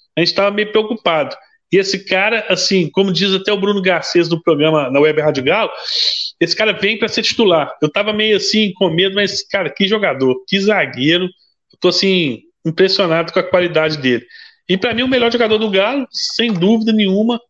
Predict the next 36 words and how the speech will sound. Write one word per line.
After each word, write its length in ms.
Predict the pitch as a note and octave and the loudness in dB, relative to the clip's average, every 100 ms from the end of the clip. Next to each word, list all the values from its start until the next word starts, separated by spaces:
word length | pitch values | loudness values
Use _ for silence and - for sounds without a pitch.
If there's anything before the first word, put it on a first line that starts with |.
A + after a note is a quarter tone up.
| _ | _
continua 300 | G3+ G3 G3+ | -4 -2 -2
sendo 200 | F#3 F3+ F#3 | -2 0 2
o 20 | |
Arana, 420 | F#3 E3+ F3 G#3+ _ _ _ _ _ _ _ | 2 2 0 -4 _ _ _ _ _ _ _
que 460 | - E3+ E3+ D3+ C#3+ | -4 0 0 0 -2
pra 160 | F#3 E3+ | -2 0
mim, 340 | E3 G#3 G3 - | 0 0 -2 0
esse 160 | E3+ - | -2 0
cara 160 | F3+ | 0
vai 120 | F3+ | 0
pegar 300 | F#3 F3+ F3 | 0 -2 -2
a 40 | F3+ | -4
seis 300 | - E3+ E3 | 0 2 2
do 80 | D#3+ | 2
Brasil. 500 | D#3 C#3+ C3+ D#3+ D3+ _ _ _ | 2 2 2 -2 -2 _ _ _
Ainda 160 | G#3 A#3 | -2 -2
tem 160 | A3+ B3 | 0 -2
a 80 | |
resistência 540 | A#3 A#3 F#3+ F#3+ F#3 F3 | 0 -2 -4 -2 0 0
que 100 | F#3 | 0
é 20 | |
o 40 | |
Marcelo, 560 | F#3 F3 - F#3 A3 B3+ - _ _ _ | 0 0 0 0 2 0 -8 _ _ _
que 80 | F3+ | 0
ainda 140 | E3+ | 2
joga 340 | C#3+ F3+ D#3+ | 4 2 2
em 220 | C#3 C3 D3+ | -2 -2 0
alto 240 | D3+ D3 | 0 0
nível, 300 | D3 F#3+ A#3+ - _ _ _ _ | 0 0 0 -8 _ _ _ _
mas 340 | D3+ D#3+ D3+ D#3+ | 0 0 0 2
o 520 | F3 D#3+ D3 D3 D3+ | 4 4 4 4 4
Arana, 280 | E3 F3 F#3 | 2 0 -2
até 120 | F#3 | -2
mesmo 200 | F#3 F3+ | -2 0
pela 160 | F#3 | 0
idade, 520 | E3+ C3+ D3+ G#3 - | 0 2 0 0 -4